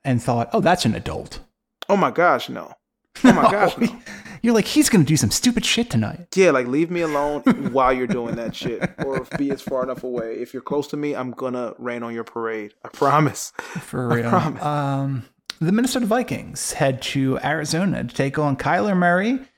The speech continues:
Speaker 1: Chandler Jones, and those Arizona Cardinals. Bovada has the Cardinals minus four at home.
Speaker 2: Give me more Cardinals. What a squad. I,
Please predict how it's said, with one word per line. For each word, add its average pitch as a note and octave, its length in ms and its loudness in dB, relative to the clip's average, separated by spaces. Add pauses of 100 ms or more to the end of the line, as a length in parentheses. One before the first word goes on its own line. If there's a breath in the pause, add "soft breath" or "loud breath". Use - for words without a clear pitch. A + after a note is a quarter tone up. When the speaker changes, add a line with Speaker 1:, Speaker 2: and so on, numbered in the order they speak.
(120)
Speaker 1:
Chandler A#3+ 600 0
Jones, D3+ 720 0
and D3+ 160 0
those C3+ 140 0
Arizona C3 480 0
Cardinals. C3+ 640 -2 (460 soft breath)
Bovada F3 340 2
has G3 200 0
the F3+ 60 -2
Cardinals F3 520 -2
minus D3+ 340 2
four C3 240 -2
at A2 80 -2
home. A2+ 380 -6 (260)
Speaker 2:
Give C#3 160 -2
me C#3+ 80 0
more C3+ 260 0
Cardinals. A#2 720 -2
What A#2+ 380 -2
a A#2+ 200 -4
squad. A#2 800 -6
I, A#2+ 420 -6